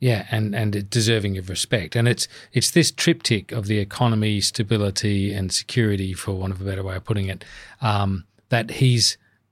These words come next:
basically managed quite well, looking at it purely from the point of view of his electoral longevity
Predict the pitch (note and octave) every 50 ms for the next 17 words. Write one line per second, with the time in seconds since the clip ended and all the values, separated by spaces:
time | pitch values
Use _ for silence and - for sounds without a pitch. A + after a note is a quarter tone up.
0 | _ _ _ _ _ _ _ _ A#2+ A#2+ - - - - D3+ D3 C#3 C3 A#2+ A2
1 | A#2 B2 A#2+ A#2 G#2 - - - - - - _ _ _ _ _ _ - - C#3
2 | A2 - - A#2+ A#2+ B2 A2+ G2+ F2 - - _ _ _ _ _ _ _ _ -
3 | B2 A#2+ - B2+ A2+ G#2 G2 - - - - B2 A2+ G2 G2 G2 - - G#2+ G2+
4 | G2 F#2 - - A2+ G#2+ G2 G2 F#2+ G2 G2 F#2+ F#2 F#2 F2+ F#2 F#2 F2+ - -
5 | _ _ _ _ - G2+ G2+ G2 G2+ G2+ - - A2+ G2+ F#2 - - _ _ _
6 | _ A2 G#2 G2+ F#2+ F2 A#2 G#2+ G2+ G#2 F#2 F#2 E2+ -